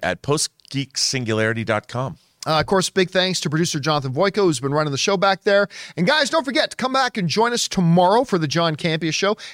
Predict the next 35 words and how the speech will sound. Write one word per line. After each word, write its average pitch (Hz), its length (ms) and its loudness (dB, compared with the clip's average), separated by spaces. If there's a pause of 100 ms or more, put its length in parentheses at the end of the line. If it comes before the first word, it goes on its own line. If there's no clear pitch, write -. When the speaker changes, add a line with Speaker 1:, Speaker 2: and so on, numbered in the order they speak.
(120)
Speaker 2:
And 277 320 0 (200)
we've 185 160 2
got 196 140 4
our 190 100 0
open 220 240 0
spoiler 214 380 2
discussion, 185 440 0
our 165 180 2
after 220 320 0
show, 156 220 4
if 127 120 -2
you 135 80 2
will, 120 260 4
of 127 140 0
Ms. 151 260 0
Marvel, 160 540 2 (240)
the 123 100 -4
finale 156 540 0
of 208 80 2
the 196 80 0
season 180 400 -2
tomorrow. 156 420 4
Make 151 200 2
sure 175 120 -4
you 160 80 0
guys 151 140 0
join 156 140 -4
us 135 80 -6
for - 80 -10
that 135 180 0
tomorrow 135 240 -4
afternoon. 113 400 -4 (680)
All 247 100 4
right, 320 200 2
guys, 277 380 2